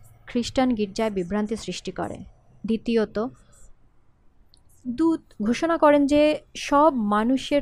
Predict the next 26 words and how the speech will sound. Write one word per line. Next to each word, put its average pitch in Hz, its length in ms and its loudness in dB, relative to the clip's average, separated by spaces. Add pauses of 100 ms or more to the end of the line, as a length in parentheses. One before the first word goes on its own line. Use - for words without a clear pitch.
(120)
তৈরি 247 360 0
পদ্ধতি 220 840 -4
চূড়ান্ত 240 460 0
সংকটে 226 680 0 (180)
দাঁড়িয়ে 202 560 -2
থাকবে 202 380 2
না। - 320 -8 (680)
বাবিল 285 500 4 (100)
নামক 240 340 2
মিথ্যা 269 320 0
ধর্মীয় 262 360 6
ব্যবস্থার 226 440 4
মাধ্যমে 202 520 2 (300)
মিথ্যা 247 340 2
মতবাদ 226 540 4
গির্জায় 202 340 2
আসবে। 175 1120 -2 (880)
ঈশ্বর 285 640 0 (1040)
আজ 247 240 4
তার 262 140 6
লোকদের 226 480 4
তার 202 180 2
কথায় 233 220 -2
ফিরে 202 220 -2
যেতে 208 200 -2
ডাকছেন। 185 640 -4